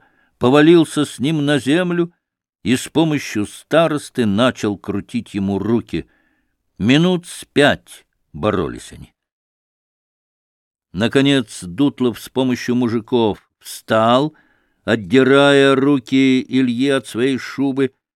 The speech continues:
в которую тот вцепился, встал сам,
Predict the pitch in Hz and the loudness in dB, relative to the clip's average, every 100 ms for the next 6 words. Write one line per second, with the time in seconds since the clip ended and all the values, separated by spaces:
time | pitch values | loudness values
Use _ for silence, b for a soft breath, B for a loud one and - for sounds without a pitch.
0 | _ _ - - 107 117 104 101 90 107 | _ _ -12 -4 -2 0 0 -2 -2 -2
1 | 101 92 - - - - - 92 - 80 | -2 -2 -8 -20 -20 -18 -14 -14 -10 -10
2 | - - 131 156 _ _ _ _ - - | -10 -12 -12 -12 _ _ _ _ -14 -4
3 | 131 120 104 80 - - - 95 95 127 | 2 4 4 0 -8 -16 -6 -2 0 0
4 | 175 170 | -2 -6